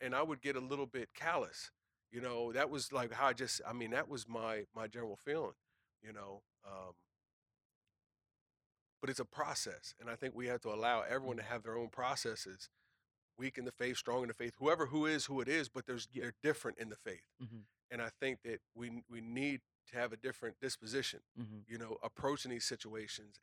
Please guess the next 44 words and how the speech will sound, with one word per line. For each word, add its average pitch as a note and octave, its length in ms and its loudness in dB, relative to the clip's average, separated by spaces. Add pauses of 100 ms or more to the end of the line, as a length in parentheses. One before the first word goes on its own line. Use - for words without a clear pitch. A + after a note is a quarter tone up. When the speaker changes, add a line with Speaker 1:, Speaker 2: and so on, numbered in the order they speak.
Speaker 1:
and A2+ 220 -4
a G#2+ 100 -8
little A#2+ 320 2
bit B2 80 0
of A2+ 80 -2
tolerance C3+ 400 4
considering A#2 400 0
you're C3+ 120 6
not C#3+ 200 6
the G#2 80 -10
Lord, G#2 240 -4
they A2 80 -4
don't A#2 180 0
answer D#3 240 2
to E2+ 80 -20
you. G#2 260 -18
Speaker 2:
Right, A2 320 0
right, A#2 240 0
right, A2 160 2
Speaker 1:
Um, A2 140 0
Speaker 2:
right. G#2 140 0
Speaker 1:
but A#2+ 160 0
also C3+ 420 4
any C#3+ 240 4
rational C3 540 2
person, B2 440 -4
I've G#2+ 80 -10
said A2+ 220 -4
this A2+ 140 -8
concerning A2 380 -4
the G#2+ 120 0
other, A#2 220 -2 (280)
you C3 100 -2
know, G#2 120 -4
crazy A#2+ 380 0
conversations, A#2 840 -2
Speaker 2:
Mm. G#2 240 -4
Speaker 1:
any D#3 200 4
rational C3+ 500 2
person D#3 340 -2
is A#2 120 -6
gonna C3+ 180 -4
question C#3 400 0
things. - 380 -20